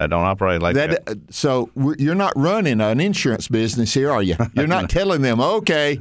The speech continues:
Speaker 1: Yeah.
Speaker 2: no matter how you live,"
Speaker 1: Yes.
Speaker 2: but it's deliverance
Speaker 1: Yes.
Speaker 2: from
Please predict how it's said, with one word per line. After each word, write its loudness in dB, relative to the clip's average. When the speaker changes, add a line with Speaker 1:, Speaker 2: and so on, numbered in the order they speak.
Speaker 1:
Yeah. -4
Speaker 2:
no 2
matter 0
how 0
you 0
live," 0
Speaker 1:
Yes. -8
Speaker 2:
but 0
it's -4
deliverance 0
Speaker 1:
Yes. 0
Speaker 2:
from 0